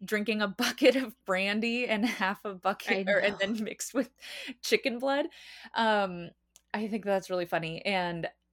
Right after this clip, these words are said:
Speaker 1: I also, w-, I mean, I wanna see, not, okay, I don't necessarily need to, like, see that getting mixed up, but I wanna see, like, more information about, again, more world building, about more details about stuff like that. Um,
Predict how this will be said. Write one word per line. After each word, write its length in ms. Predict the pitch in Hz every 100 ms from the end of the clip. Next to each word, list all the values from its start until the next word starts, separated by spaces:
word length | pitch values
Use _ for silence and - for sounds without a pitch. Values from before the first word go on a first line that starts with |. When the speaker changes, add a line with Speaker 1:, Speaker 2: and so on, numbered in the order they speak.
| _
Speaker 1:
I 120 | 208
also, 680 | 220 269 - 262 254 254 - _ _ _ _ -
w-, 160 | 208 214
I 100 | 196
mean, 140 | 180 165
I 60 |
wanna 220 | 170 196 247
see, 300 | - 220 -
not, 220 | 165 165 -
okay, 140 | 175
I 60 | 160
don't 160 | 165
necessarily 520 | 160 165 - 160 147 156
need 260 | 165 156 -
to, 100 | 170
like, 240 | 147 151
see 280 | - - 165
that 320 | 156 147 - 160
getting 320 | 170 160 160
mixed 300 | 160 - -
up, 140 | 170 -
but 160 | 180
I 100 | 165
wanna 300 | 175 185 196
see, 320 | 190 - 185
like, 340 | 180 165 160 -
more 640 | 190 196 190 190 196 190 180
information 720 | 208 208 233 381 466 220 160
about, 300 | 160 170 165 196
again, 260 | 269 233
more 240 | 190 190 185
world 400 | 165 160 180 -
building, 520 | 202 202 220 214 233
about 380 | 190 175 165 -
more 160 | - 185
details 400 | 170 165 240 262
about 180 | - 269
stuff 140 | 285 285
like 140 | 294
that. 180 | 320 311 _ _ - - - -
Um, 480 | 202 196 185 180 170